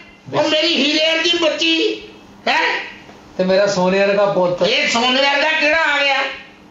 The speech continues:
Speaker 2: ਓਏ, ਪਰੇ ਹੋ ਜਾ, ਨੋਲੀ ਪਾ। ਮੈਂ ਤੈਨੂੰ ਦੱਸ ਦੇਵਾਂ।
Speaker 1: ਸ਼ਫੀ ਸਾਹਿਬ, ਇਹਦਾ ਨਾ ਬੱਚਾ ਤੁਹਾਨੂੰ ਪੂਰੇ ਪਾਕਿਸਤਾਨ 'ਚ ਲੱਭਣਾ।
Speaker 2: ਲੱਭਣਾ ਹੀ ਨਹੀਂ ਹੈਗਾ।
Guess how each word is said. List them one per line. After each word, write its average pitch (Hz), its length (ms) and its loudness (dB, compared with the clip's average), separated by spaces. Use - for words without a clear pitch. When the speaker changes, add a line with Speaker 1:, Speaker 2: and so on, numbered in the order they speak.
Speaker 2:
ਓਏ, 262 360 -2
ਪਰੇ 196 140 2
ਹੋ 220 100 2
ਜਾ, 262 140 2
ਨੋਲੀ 269 340 2
ਪਾ। 247 280 0
ਮੈਂ 196 160 0
ਤੈਨੂੰ 240 200 2
ਦੱਸ 214 220 0
ਦੇਵਾਂ। 208 260 0
Speaker 1:
ਸ਼ਫੀ 165 300 -2
ਸਾਹਿਬ, 220 260 2
ਇਹਦਾ 214 180 2
ਨਾ 208 100 0
ਬੱਚਾ 185 360 0
ਤੁਹਾਨੂੰ 208 300 0
ਪੂਰੇ 214 200 2
ਪਾਕਿਸਤਾਨ 190 520 0
'ਚ 202 220 -2
ਲੱਭਣਾ। 180 240 0
Speaker 2:
ਲੱਭਣਾ 208 400 0
ਹੀ 330 40 -2
ਨਹੀਂ 339 160 0
ਹੈਗਾ। 302 260 0